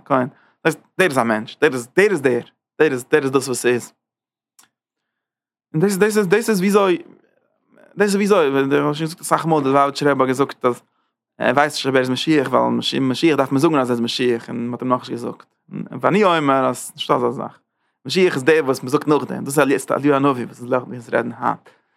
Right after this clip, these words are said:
משיח זאגט מען נישט, אז ער איז משיח. משיח איז דער, וואס, אזוי ווי דער רמבם. משיח איז דער, וואס ער מאכט, דער גלות פאר געשען. און נאכדעם זאגט מען, מען פריי, שי הי הוי, איך משיח. אך, פאר דעם איז נאר בחזקאל משיח, דאס שטייט אין רמבם. דאס איז א גאנץ אנדערער וועג פון טראכטן, דאס איז א גאנץ אנדערער וועג פון טון. אין, אין דעם לעבן אין דער וועלט,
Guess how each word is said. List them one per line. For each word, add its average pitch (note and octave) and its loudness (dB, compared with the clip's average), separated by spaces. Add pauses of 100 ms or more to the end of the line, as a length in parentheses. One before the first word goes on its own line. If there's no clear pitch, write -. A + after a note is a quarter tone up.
(260)
משיח F#3+ 2
זאגט E3 0
מען D3 2
נישט, B2+ 0
אז A#2+ 0
ער B2 2
איז A#2+ 0
משיח. - -4
משיח C#3+ 0
איז C#3 0
דער, F3+ 4
וואס, C#3+ -4
אזוי D3 2
ווי E3+ 0
דער G3 2
רמבם. C4+ -4 (180)
משיח G#3 2
איז D#3+ 0
דער, G#3+ 6
וואס F3+ 2
ער F3 4
מאכט, G#3+ 0
דער E3+ 0
גלות F#3 0
פאר D#3+ 0
געשען. C#3+ 0
און D#4 4
נאכדעם A3+ 2
זאגט C4+ 2
מען, G3 4
מען G3 4
פריי, C4 2 (260)
שי F3+ 0
הי A#3+ 4
הוי, G#3+ 2
איך D#3+ -4
משיח. D3 -2
אך, E3+ 0
פאר G3 2
דעם F#3 0
איז E3 0
נאר E3+ 4
בחזקאל E3+ 0
משיח, B2+ -14
דאס C#3+ -20
שטייט - -4
אין C#3+ -6
רמבם. B2+ -8 (680)
דאס A#3+ -4
איז B3+ 2
א B3+ 4
גאנץ A#3+ 0
אנדערער A3 2
וועג G#3 2
פון F3+ 0
טראכטן, F#3 -2
דאס D3 -4
איז - -2
א D#3 0
גאנץ E3 -2
אנדערער D#3+ -2
וועג D#3 2
פון C#3 -8
טון. - -2
אין, D3+ 0
אין F3 4
דעם G3 2
לעבן G#3 4
אין F3 0
דער E3 2
וועלט, E3 2